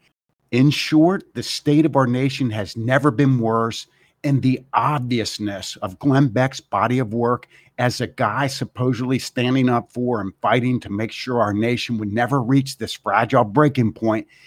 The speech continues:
that America is now at has never been clearer.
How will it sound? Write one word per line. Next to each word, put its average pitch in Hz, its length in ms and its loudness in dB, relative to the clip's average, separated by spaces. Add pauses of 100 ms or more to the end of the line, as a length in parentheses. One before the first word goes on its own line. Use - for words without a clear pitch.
(160)
that 120 160 2
America 123 720 2
is 110 260 -2
now 127 400 4
at 110 320 0 (200)
has 117 220 -4
never 117 300 0
been 113 300 0
clearer. 95 580 -2